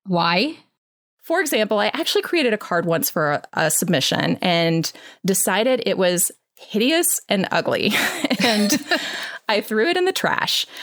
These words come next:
Speaker 2: um, literally threw it in the trash. And about an hour later, I dug it out and decided to submit it anyways.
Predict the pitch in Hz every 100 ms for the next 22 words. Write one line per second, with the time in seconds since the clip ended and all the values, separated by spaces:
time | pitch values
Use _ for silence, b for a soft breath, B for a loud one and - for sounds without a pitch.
0 | B - 202 175 233 226 226 233 190 180
1 | 165 151 139 - - - 196 196 302 277
2 | 302 294 247 160 156 151 156 - 151 151
3 | 139 147 202 247 175 160 160 170 147 170
4 | - 143 156 185 180 - 190 180 156 139
5 | - 143 131 85 - - - -